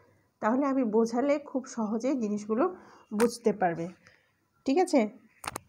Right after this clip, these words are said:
আর অবশ্যই তোমরা কিন্তু ভুলে যেও না তোমাদের যে ইয়া করতে হবে, উম, অ্যাটেনডেন্স দিতে হবে, হ্যাঁ? অ্যাটেনডেন্স ক্লাস শেষে অবশ্যই তোমরা তোমাদের রোল নাম্বার, নাম লিখে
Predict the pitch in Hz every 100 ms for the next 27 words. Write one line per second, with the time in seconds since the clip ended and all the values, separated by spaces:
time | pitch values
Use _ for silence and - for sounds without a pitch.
0 | _ _ 208 214 220 254 262 311 302 277
1 | 311 294 269 247 226 226 262 269 311 311
2 | 277 240 262 233 220 220 349 - - _
3 | - 202 233 214 226 226 226 - 202 180
4 | 170 190 - - - 208 226 262 254 269
5 | 269 - 214 190 196 180 175 180 - 349
6 | - _ _ - _ _ - 220 233 247
7 | 277 285 269 - 240 226 233 240 226 240
8 | 302 269 208 220 220 254 240 220 220 226
9 | 220 214 220 226 247 254 247 233 247 339
10 | - _ _ _ _ _ _ _ _ _
11 | _ _ - - - _ 208 214 214 196
12 | 226 269 - _ _ 220 226 220 220 226